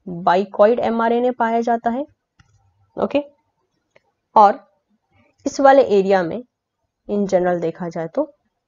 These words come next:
नैनोज एमआरएनए पाया जाता है। तो आपको पता है जहां पे नैनोज एमआरएनए है वहां पर पोस्टीरियर बनेगा,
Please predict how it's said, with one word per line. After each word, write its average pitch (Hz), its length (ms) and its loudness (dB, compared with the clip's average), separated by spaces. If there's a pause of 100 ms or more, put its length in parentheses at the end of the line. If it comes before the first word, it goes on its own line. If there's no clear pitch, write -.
(480)
नैनोज 226 520 4
एमआरएनए 165 440 -6
पाया - 280 -8
जाता 165 320 -12
है। 175 160 -16 (2000)
तो 240 60 6
आपको 254 220 4
पता 269 240 2
है 302 100 6
जहां 226 240 2
पे 214 120 -2
नैनोज 208 480 2
एमआरएनए 269 520 2
है 302 180 0 (240)
वहां 180 280 0
पर 190 280 4 (240)
पोस्टीरियर 233 500 4
बनेगा, 262 420 4